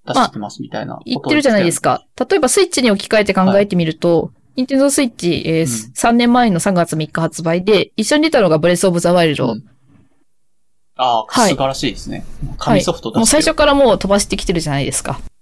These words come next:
Speaker 2: で、そう考えると、
Speaker 1: うん。
Speaker 2: プレステファイブってサイバーパンクとシーオーディービーオーフォーくらいしか出てないんですよね。
Speaker 1: うん。
Speaker 2: その段階で、あのー、ここでエフエフとか持ってくるんだったら、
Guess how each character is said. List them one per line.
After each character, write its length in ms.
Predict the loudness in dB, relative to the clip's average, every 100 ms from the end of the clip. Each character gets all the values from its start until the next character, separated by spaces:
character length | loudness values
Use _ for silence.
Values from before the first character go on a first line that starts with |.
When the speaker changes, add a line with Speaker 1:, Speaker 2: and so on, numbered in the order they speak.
| _ _ _ _ _ _ _
Speaker 2:
で、 60 | -4
そ 140 | -2 0
う 60 |
考 200 | 0 2
え 80 | 4
る 140 | 2
と、 200 | 2 2
Speaker 1:
う 20 | 2
ん。 20 |
Speaker 2:
プ 80 | 0
レ 60 |
ス 60 | -2
テ 80 | 0
フ 80 |
ァ 40 | 2
イ 40 |
ブ 80 | 2
っ 20 |
て 140 | -2 -2
サ 160 | 0
イ 60 | 2
バ 160 | 2 2
ー 20 |
パ 160 | 2 0
ン 80 |
ク 100 | 0
と 160 | -2 -2
シ 220 | 0 2
ー 60 | 2
オ 60 |
ー 20 | 2
デ 100 | 0
ィ 40 |
ー 40 |
ビ 140 | 0 2
ー 80 | 4
オ 480 | 4 4 4 4
ー 20 | 2
フ 160 | 2
ォ 140 | 2 4
ー 40 |
く 120 | 2
ら 80 | 0
い 40 |
し 60 | 0
か 100 | -2
出 120 | -4
て 80 | -2
な 80 | -2
い 80 | -2
ん 20 |
で 60 |
す 100 | -4
よ 60 | -4
ね。 240 | -4 -6 -8 _ -20 -20 _ _ _ _ _ _ _ _ _ _ _ -10
Speaker 1:
う 300 | -8 -8 -4
ん。 20 |
Speaker 2:
そ 80 | 2
の 220 | 4 4
段 180 | 2 2
階 220 | 0 2
で、 320 | 2 2 2
あ 160 | 0 0
の 600 | 2 2 2 0 -2 -4
ー、 40 | -6 -10 -20 -20 -20 -20 -10
こ 120 | -2
こ 80 | 2
で 140 | 4
エ 60 | 4
フ 80 |
エ 100 | 4
フ 60 | 2
と 80 | 0
か 80 | 0
持 80 |
っ 60 | -2
て 100 | -2
く 80 | 0
る 80 | 2
ん 40 |
だ 100 | 0
っ 20 |
た 160 | -4 -2
ら、 180 | -2